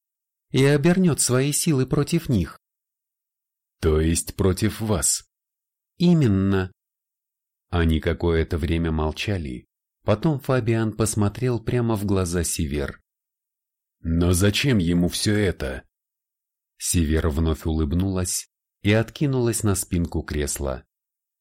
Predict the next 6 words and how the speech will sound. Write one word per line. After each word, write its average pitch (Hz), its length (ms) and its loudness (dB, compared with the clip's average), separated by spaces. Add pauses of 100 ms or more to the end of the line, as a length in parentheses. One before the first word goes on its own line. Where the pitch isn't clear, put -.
(260)
Ее 82 420 2
открытые 92 600 0
плечи 104 400 -2
напряглись. 110 800 -4 (560)
Фабиан 82 680 2
увидел, 78 640 -4